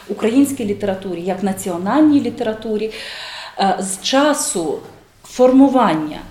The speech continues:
традиції і канону, тобто, по суті, з середини дев'ятнадцятого століття. Е, перша збірка творів,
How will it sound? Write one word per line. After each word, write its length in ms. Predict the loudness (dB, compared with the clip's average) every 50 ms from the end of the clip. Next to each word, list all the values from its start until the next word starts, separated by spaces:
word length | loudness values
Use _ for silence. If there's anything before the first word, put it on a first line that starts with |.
| -18 -12 -4
традиції 960 | 0 2 2 4 4 2 2 2 0 -4 -8 -10 -10 -10 -10 -10 -10 -12 -12 -16 -18 -20 -20 -20 -18 _ -4
і 180 | -2 0 0
канону, 760 | -2 -2 -2 0 2 2 2 2 2 0 -2 -4 -6 -6 -8 -10 -6 0
тобто, 340 | 2 2 2 0 0 -4 -4 -4 -4 -4
по 120 | -4 -4 -4 -4 -2
суті, 300 | 0 2 2 2 0 -2
з 200 | -4 -4 -6 -4
середини 520 | -2 -2 0 0 0 2 2 4 4 4 2
дев'ятнадцятого 760 | 2 -2 -4 -6 -6 -4 -6 -4 -6 -6 -8 -10 -10 -12
століття. 520 | -12 -12 -10 -10 -10 -10 -10 -14 -14 -18 -20 -20 -20 _ -20 -20 -18 -16 -14 -14 -14 -12 -14 -14 -16 -8 -4 0
Е, 300 | 2 2 2 2 0 -4 -10 -16 -6 0
перша 460 | 2 4 4 4 2 0 0 0 0
збірка 560 | 0 -2 -2 -2 0 0 0 0 -2 -6 -8
творів, 480 | -8 -8 -6 -6 -4 -4 -4 -6 -8 -12